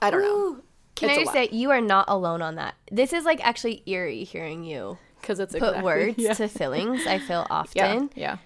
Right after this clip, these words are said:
Speaker 2: I never, like, whenever I'm around women, I'm just like, "Oh, it's so easy. Like,
Speaker 1: It
Speaker 2: look at our
Speaker 1: is.
Speaker 2: energy. Like, oh my
Speaker 1: Yeah.
Speaker 2: gosh, this is amazing. Like, the
Speaker 1: And we can
Speaker 2: words
Speaker 1: have,
Speaker 2: you use,
Speaker 1: we can
Speaker 2: the
Speaker 1: have
Speaker 2: energy."
Speaker 1: disagreements and it doesn't feel
Speaker 2: Yeah.
Speaker 1: really threatening.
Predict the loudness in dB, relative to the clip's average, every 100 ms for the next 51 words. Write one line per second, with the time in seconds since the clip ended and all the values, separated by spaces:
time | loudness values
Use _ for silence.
0 | _ _ 4 4 4 4 2 2 0 -2
1 | -2 -2 2 2 2 2 0 0 -2 -4
2 | -4 -4 -8 -12 -4 -2 -2 -4 -6 -4
3 | -4 -4 -2 -4 0 2 4 2 2 -2
4 | -2 -4 -4 -2 0 0 2 -2 -2 -8
5 | -4 -2 0 0 -2 -4 2 4 6 4
6 | 6 8 8 6 2 2 6 6 6 4
7 | 2 4 2 0 0 0 0 -2 4 6
8 | 8 6 4 2 0 2 0 0 -8 -14